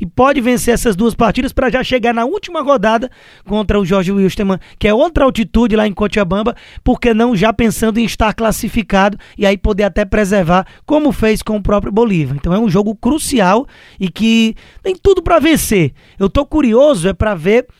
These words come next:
como tá a cabeça dos jogadores, porque emocionalmente uma derrota, apesar de ser pra um gigante do futebol brasileiro, de um clássico do futebol nordestino, como é o Bahia na final do Nordestão,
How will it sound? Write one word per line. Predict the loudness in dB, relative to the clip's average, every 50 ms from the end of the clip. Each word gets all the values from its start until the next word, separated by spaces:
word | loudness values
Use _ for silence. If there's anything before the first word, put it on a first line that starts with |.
| -20 _
como | -8 -4 -4 -4 -4
tá | -2 -4 -4
a | -4
cabeça | -2 -4 -4 0 0 0 0 0 -2 -4 -6 -8 -10 -10 -18 _ _ -20 _ -4
dos | -2 0 0 2
jogadores, | 2 2 2 2 2 2 2 4 2 2 0 -2 -8 -14 -20 -20 -20 -20 -10 -6
porque | -6 -6 -6 -6 -2 0 0 0 0 0
emocionalmente | 0 0 2 2 2 0 0 0 -2 0 2 2 2 2 2 2 0 -2 -4 -4
uma | -4 -2 -2
derrota, | 0 -2 -2 -2 0 0 0 0 0 -2 -6
apesar | -4 -4 -4 -4 -2 -4 -6 -6
de | -6 -8
ser | -8 -8 -6
pra | -4 -4 -4
um | -4 -4
gigante | -6 -6 -4 -2 -2 -2 -4 -4 -8
do | -10
futebol | -8 -8 -10 -10 -6 -4 -4 -2
brasileiro, | -2 -2 -4 -4 -4 -2 0 2 2 0 0 -4 -10 -18 -20 -20 -6 -4
de | -4
um | -4
clássico | -4 -4 -6 -4 -4 -4 -6 -6 -8
do | -8
futebol | -8 -8 -10 -6 -4 -2 -2
nordestino, | 0 -2 -2 -2 -4 -4 -6 -6 -6 -4 -4 -4 -4 -8 -16 -20 -20 _ _
como | -10 -8 -6 -4 -4
é | -4
o | -4 -6
Bahia | -6 -8 -6 -6 -6 -6
na | -6 -8
final | -8 -6 -6 -6 -6 -6
do | -6 -6
Nordestão, | -6 -6 -6 -6 -8 -8 -4 -2 -2 0 -2 -2